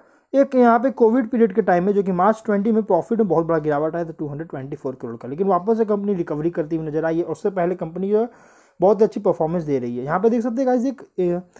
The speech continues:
एक गौर करने वाली बात है कि, अ, फाइनेंशियल ईयर सेवनटीन के बाद से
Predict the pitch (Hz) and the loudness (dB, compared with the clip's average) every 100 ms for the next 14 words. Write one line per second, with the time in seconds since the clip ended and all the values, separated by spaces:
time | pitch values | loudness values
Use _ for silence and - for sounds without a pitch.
0 | _ _ - 262 190 220 233 233 185 156 | _ _ -4 0 4 4 4 2 2 0
1 | 139 131 127 127 180 233 _ _ _ _ | 0 -2 -6 -4 -6 -6 _ _ _ _
2 | 285 294 269 170 165 160 156 202 202 196 | 0 2 2 0 0 0 0 -2 0 0
3 | 269 240 240 - 214 202 202 277 233 156 | 2 4 2 2 2 4 0 0 2 2
4 | 139 - 151 | -2 -4 -8